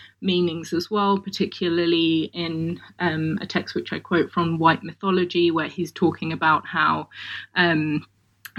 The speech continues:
metaphor is very kind of deeply ingrained in all language, but we act as if that,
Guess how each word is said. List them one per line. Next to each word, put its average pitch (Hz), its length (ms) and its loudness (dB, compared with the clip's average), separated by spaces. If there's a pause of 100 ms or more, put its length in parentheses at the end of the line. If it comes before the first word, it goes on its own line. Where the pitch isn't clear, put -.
(360)
metaphor 185 680 2
is 160 160 -2
very 170 320 2
kind 170 220 -2
of 156 200 -4
deeply 190 400 2
ingrained 170 540 0
in 165 140 2
all 165 200 -2
language, 170 800 2
but - 460 2 (460)
we 180 160 0
act - 320 0
as 196 100 0
if 175 220 0
that, 160 240 0